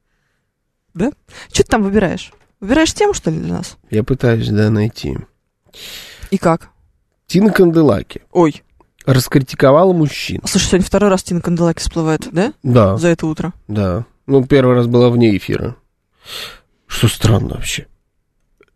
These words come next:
Speaker 1: Странно вообще, в принципе, что у нас есть, э, словосочетание Тина Канделаки вот сейчас.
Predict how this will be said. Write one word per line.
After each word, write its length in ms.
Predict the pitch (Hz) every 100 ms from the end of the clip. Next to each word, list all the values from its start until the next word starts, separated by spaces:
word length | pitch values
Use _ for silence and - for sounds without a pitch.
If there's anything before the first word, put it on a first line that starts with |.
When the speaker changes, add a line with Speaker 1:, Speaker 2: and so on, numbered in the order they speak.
| -
Speaker 1:
Странно 500 | - - 220 214 202
вообще, 220 | 202 233
в 120 | 220
принципе, 380 | - 196 - -
что 180 | - 165
у 20 |
нас 200 | 160 156 180
есть, 280 | - - 165
э, 80 |
словосочетание 640 | 147 165 156 - - 196 165
Тина 220 | - 165
Канделаки 480 | 170 165 170 147 151
вот 100 | 139
сейчас. 420 | 135 - 143